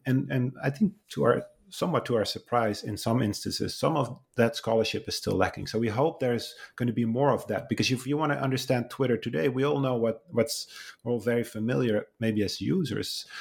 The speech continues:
but what's less visible, and there's less scholarship of the Twitter A P Is, the Twitter S D Ks that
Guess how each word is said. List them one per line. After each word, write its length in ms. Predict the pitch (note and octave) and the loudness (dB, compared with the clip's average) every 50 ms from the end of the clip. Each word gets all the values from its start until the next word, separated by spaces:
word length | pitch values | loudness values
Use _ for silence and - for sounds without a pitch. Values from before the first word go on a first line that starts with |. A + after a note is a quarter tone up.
| - - - | -14 -10 -4
but 120 | - - | -2 2
what's 220 | - B2 A#2 - - | 2 2 2 2 0
less 320 | A2+ A#2 C3 C3 - - | 2 2 2 2 0 -2
visible, 360 | - B2 A#2 A#2+ A2+ G#2+ G2 | -2 -2 -2 0 0 0 2
and 100 | G2 G2+ | 2 2
there's 220 | G2+ G2+ F#2+ - - | 0 0 -2 0 0
less 220 | A2 A2 G#2+ - | 0 0 0 -2
scholarship 580 | - - B2 C3+ C#3 - - - A#2 A2 - - | -2 0 0 2 2 0 0 0 -2 -2 -2 -2
of 160 | G2 F#2 - - - - - - - - | -4 -4 -6 -10 -18 -18 -18 -18 -10 -4
the 80 | - G2 | -4 -4
Twitter 340 | - - A2+ A2 G#2 A2+ A2+ | -2 0 -2 0 2 2 2
A 100 | A2 G#2+ | 0 0
P 160 | - D3+ E3+ | -2 -2 0
Is, 340 | F3 D3+ C#3+ C#3 A#2+ - - | 2 2 2 2 0 -2 -6
the 60 | A#2 | -10
Twitter 320 | - - - A#2 G#2+ G#2 | -8 -2 0 0 2 2
S 180 | B2+ A#2 G#2+ - | 2 2 0 0
D 100 | - A2 | -2 -4
Ks 340 | - - A2 G#2 G2+ F#2+ - | -2 0 0 0 0 -2 -2
that 260 | G#2+ G2+ - - | -2 -2 -2 -4